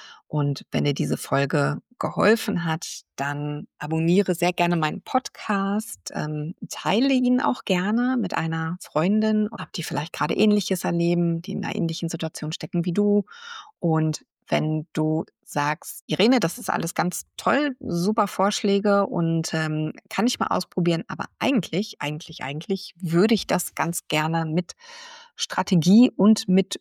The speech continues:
Struktur umsetzen wollen“, dann komm gerne in meinen Online-Kurs Entzündungshemmende Ernährung in den Wechseljahren. Wir starten damit am neunzehnten Januar. Der Kurs geht über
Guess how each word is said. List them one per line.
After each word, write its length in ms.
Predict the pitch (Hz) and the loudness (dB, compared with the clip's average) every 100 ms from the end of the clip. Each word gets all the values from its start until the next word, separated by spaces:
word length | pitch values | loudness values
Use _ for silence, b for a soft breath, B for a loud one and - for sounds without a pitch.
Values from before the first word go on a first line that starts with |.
| - | -4
Struktur 1120 | 180 - - 196 - - - 202 208 208 - | -4 -4 -2 -4 -4 -14 -2 4 6 4 4
umsetzen 800 | 208 277 180 160 - - 156 143 | 6 8 6 4 0 -2 -2 2
wollen“, 500 | 135 143 135 135 - _ _ - 175 _ | 2 2 0 -4 -10 _ _ -20 -20 _
dann 440 | 143 170 240 302 302 | 0 2 2 2 -2
komm 600 | - - 165 170 170 170 | -4 0 2 2 0 -2
gerne 480 | - 147 180 269 254 - | -4 -2 2 2 2 2
in 120 | 170 | 0
meinen 240 | 160 160 - | 0 -2 -4
Online-Kurs 840 | 175 190 233 220 220 - 196 202 | -2 0 2 2 2 2 2 2
Entzündungshemmende 920 | 175 170 170 165 160 - - 185 247 247 | -2 -4 -2 -2 -2 -6 -2 2 4 2
Ernährung 600 | 202 196 202 202 202 - | 2 2 2 2 0 -2
in 200 | 170 160 | -2 -2
den 200 | 151 147 B B B B B | -4 -6 B B B B B
Wechseljahren. 720 | - - 262 262 254 262 302 - B B B B B | -14 -2 2 6 6 6 2 -2 B B B B B
Wir 100 | 170 | -2
starten 640 | 170 - 143 170 247 240 | -2 -4 -2 0 2 4
damit 320 | 214 196 196 - | 4 4 2 0
am 240 | - 165 156 | -2 0 0
neunzehnten 720 | 151 185 226 - 180 165 143 | 2 4 4 2 -4 -4 -4
Januar. 540 | 147 254 320 294 302 | -2 0 2 0 -2
Der 140 | - 220 | -2 -4
Kurs 460 | - 180 196 - | -2 0 0 -2
geht 360 | - 175 180 - | -4 -2 -2 -4
über 580 | - 170 170 165 165 170 | -2 0 0 0 0 -2